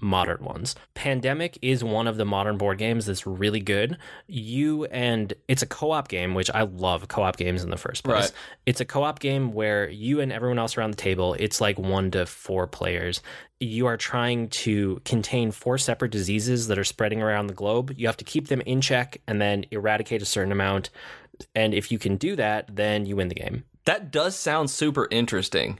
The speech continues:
Speaker 1: Yeah, and it's, it's a really fun game. So if you're looking for just kind of a board game to pick up, I, I recommend Pandemic. Pandemic Legacy is, um,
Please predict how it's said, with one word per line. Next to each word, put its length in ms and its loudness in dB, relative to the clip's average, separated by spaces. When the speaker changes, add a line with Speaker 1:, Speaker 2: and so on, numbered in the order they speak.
Speaker 1:
Yeah, 360 2
and 320 0
it's, 200 -2
it's 160 -4
a 60 2
really 280 2
fun 280 -2
game. 300 0
So 160 2
if 180 -2
you're 120 2
looking 300 0
for 280 0
just 220 -8
kind 160 0
of 60 -8
a 60 -8
board 200 0
game 140 2
to 60 0
pick 180 -2
up, 200 0
I, 200 0
I 180 -2
recommend 400 0
Pandemic. 440 0
Pandemic 400 0
Legacy 680 -2
is, 280 2
um, 280 -2